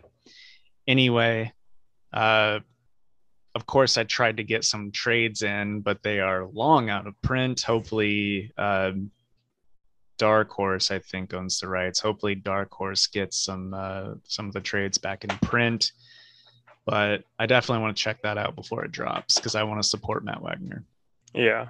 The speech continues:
Speaker 1: An eight episode Netflix series. I mean, that sounds about perfect in my opinion. That should cover that entire first series.
Speaker 2: Yeah,
Speaker 1: Is
Speaker 2: hopefully.
Speaker 1: that something
Speaker 2: I mean,
Speaker 1: you'd check out?
Speaker 2: it's something I would for sure check out. Like, that's kinda right up there with Invincible, where it's like, that's one of the things I've always been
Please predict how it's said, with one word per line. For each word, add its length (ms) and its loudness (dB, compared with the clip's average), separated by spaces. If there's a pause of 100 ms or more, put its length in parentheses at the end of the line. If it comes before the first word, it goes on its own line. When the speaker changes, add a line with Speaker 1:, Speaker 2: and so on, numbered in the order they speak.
(220)
Speaker 1:
An 100 0
eight 200 0
episode 480 4
Netflix 400 -2
series. 440 4
I 60 2
mean, 100 2
that 100 0
sounds 240 2
about 260 2
perfect 460 2
in 60 -10
my 180 0
opinion. 360 -2
That 120 2
should 220 -4
cover 640 4
that 220 4
entire 480 2
first 360 0
series. 640 -2 (800)
Speaker 2:
Yeah, 240 6
Speaker 1:
Is 120 -10
Speaker 2:
hopefully. 360 8
Speaker 1:
that 80 2
something 260 8
Speaker 2:
I 20 8
mean, 100 4
Speaker 1:
you'd 120 0
check 260 2
out? 260 2 (420)
Speaker 2:
it's 80 6
something 180 10
I 60 12
would 120 10
for 160 4
sure 240 4
check 280 0
out. 160 6
Like, 140 4
that's 340 6
kinda 200 4
right 160 6
up 100 2
there 100 0
with 100 -4
Invincible, 480 0
where 120 2
it's 120 -6
like, 140 0
that's 180 2
one 160 6
of 60 4
the 40 0
things 140 4
I've 100 4
always 200 6
been 280 -2